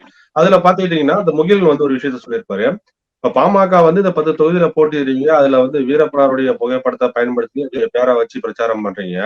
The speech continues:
நீங்க ஏன் நாம் தமிழர் கட்சி வேட்பாளரா, ஆஹ், வீரப்பன் மகள் போட்டியிடக்கூடிய கிருஷ்ணகிரி தொகுதியில போயிட்டு அவங்களுக்கு ஆதரவா பிரச்சாரம் பண்ணாம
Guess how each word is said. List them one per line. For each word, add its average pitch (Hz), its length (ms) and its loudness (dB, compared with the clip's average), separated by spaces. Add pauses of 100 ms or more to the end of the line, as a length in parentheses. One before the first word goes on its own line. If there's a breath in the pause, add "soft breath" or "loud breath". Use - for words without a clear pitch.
(720 loud breath)
நீங்க 202 240 2 (220)
ஏன் 220 220 4
நாம் 202 260 4
தமிழர் 190 400 0
கட்சி 160 220 -2 (100)
வேட்பாளரா, 143 560 2 (540)
ஆஹ், 123 680 0
வீரப்பன் 170 420 2
மகள் 143 280 2
போட்டியிடக்கூடிய 135 600 -4
கிருஷ்ணகிரி 151 480 -6
தொகுதியில 120 380 -8 (100)
போயிட்டு 104 280 -8 (140)
அவங்களுக்கு 185 480 2 (100)
ஆதரவா 165 280 2
பிரச்சாரம் 127 460 -4
பண்ணாம 101 260 -6